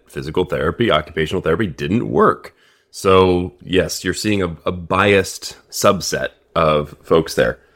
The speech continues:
We're on to our last two here, Nicole. One is that overactive pelvic floor muscles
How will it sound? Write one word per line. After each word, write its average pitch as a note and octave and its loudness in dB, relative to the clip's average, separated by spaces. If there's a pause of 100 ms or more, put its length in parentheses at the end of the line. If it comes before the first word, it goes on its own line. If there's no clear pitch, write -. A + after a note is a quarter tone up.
(560)
We're A#2+ 4
on G3+ 2
to G#3+ 2
our A2+ 4
last E3 -2
two A3 -4
here, B2 4
Nicole. G#2+ 0
One B2 2
is C4 -2
that - -2
overactive D3+ 0
pelvic C3 -2
floor B2+ 0
muscles A#2 0